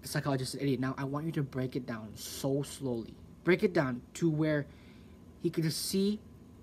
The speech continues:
the ball, the release point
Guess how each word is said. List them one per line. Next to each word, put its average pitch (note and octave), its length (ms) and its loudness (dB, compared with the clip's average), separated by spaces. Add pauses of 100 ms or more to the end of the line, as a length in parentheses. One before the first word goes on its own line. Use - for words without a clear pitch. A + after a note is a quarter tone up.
(160)
the E3 140 4 (200)
ball, E3 500 4 (1700)
the D#3+ 100 6
release E3 340 6
point B2 340 -2